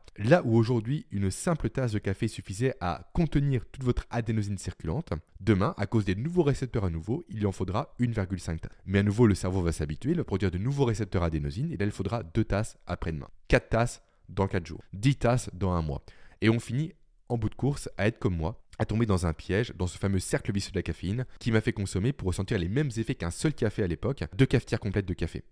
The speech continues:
Donc voilà, donc si vous ne voulez-vous pas tomber dans ce même piège que moi, ce piège de surconsommer de la caféine pour en ressentir les mêmes effets positifs, eh bien il faut que vous puissiez tout simplement suivre un protocole de destruction de ces récepteurs supplémentaires. Protocole de destruction dont je parle d'ailleurs pour information en détail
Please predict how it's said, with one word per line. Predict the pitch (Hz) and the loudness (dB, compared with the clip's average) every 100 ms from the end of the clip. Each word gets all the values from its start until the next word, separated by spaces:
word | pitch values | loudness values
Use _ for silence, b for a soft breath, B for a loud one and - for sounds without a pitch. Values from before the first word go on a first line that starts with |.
| _ | _
Donc | 92 135 135 | 2 2 4
voilà, | 101 85 - | 2 2 0
donc | 98 104 - | 0 0 0
si | - | -2
vous | 165 | 0
ne | 147 | -2
voulez-vous | 120 120 110 113 | 0 -2 -2 -6
pas | - 135 - - - | -2 -2 -2 -12 -2
tomber | 131 131 | 2 4
dans | 110 | 2
ce | - | 0
même | 113 | -2
piège | - 131 - | -2 -4 -2
que | - | -4
moi, | 85 90 107 107 _ | -2 -2 -2 -4 _
ce | 95 | -6
piège | - 123 | 0 0
de | 92 | 0
surconsommer | 82 - 190 - 120 123 113 | -4 0 0 2 0 0 -2
de | |
la | |
caféine | 110 104 120 | 0 0 -2
pour | 113 92 | -2 2
en | 92 | 2
ressentir | 92 98 104 | 2 -2 0
les | 82 | 0
mêmes | 95 95 | -2 -4
effets | 92 92 | -4 -6
positifs, | - 80 78 - - 78 - | -6 -8 -8 -6 -6 -8 -4
eh | 101 | -2
bien | 101 143 | 2 2
il | 104 | 2
faut | 139 | -2
que | 135 | -2
vous | 95 | -2
puissiez | 90 117 - 117 | -2 -6 -4 -4
tout | - | -2
simplement | 104 92 95 120 | -4 -2 -2 -2
suivre | 117 - 120 | -4 -4 -2
un | 87 | 0
protocole | - 120 95 95 | 0 -2 2 2
de | 85 | 2
destruction | 85 143 143 - - - 82 b b | 0 2 4 2 -6 -6 -8 b b
de | 87 95 | 0 2
ces | - | 4
récepteurs | 110 101 - - 92 | 2 2 -2 -4 -4
supplémentaires. | - - 76 67 - - - - | -6 -8 -8 -8 -10 -14 -16 -10
Protocole | - 147 143 156 | 4 4 6 4
de | 123 | 4
destruction | 113 - 104 - 120 143 | 0 -2 -6 -4 -2 0
dont | 101 95 | 0 2
je | 101 | 2
parle | 110 98 | 2 0
d'ailleurs | 98 87 | 2 2
pour | - 123 | 2 0
information | 113 110 98 - 110 | 2 0 0 -2 -4
en | 104 | -2
détail | 92 78 82 104 | -2 -2 -2 -2